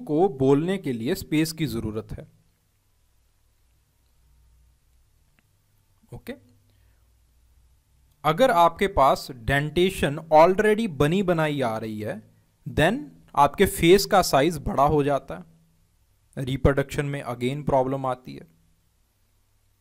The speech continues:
So, humanoid factors, they are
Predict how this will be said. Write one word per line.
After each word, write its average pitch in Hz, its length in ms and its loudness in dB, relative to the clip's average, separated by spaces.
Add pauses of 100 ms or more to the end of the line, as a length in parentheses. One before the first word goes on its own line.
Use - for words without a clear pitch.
(2000)
So, - 160 0 (220)
humanoid 269 560 -2
factors, 160 680 -6
they 135 180 -4 (100)
are 135 220 0